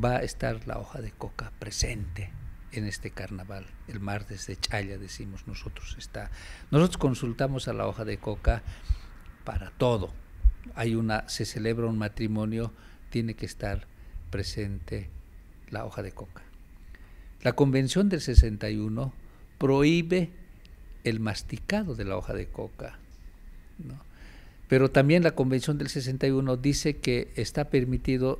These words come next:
si es con fines medicinales y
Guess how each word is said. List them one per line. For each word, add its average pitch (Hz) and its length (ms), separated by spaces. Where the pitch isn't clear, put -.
si 123 300
es 120 120
con 113 220
fines 151 420
medicinales 120 880
y 151 260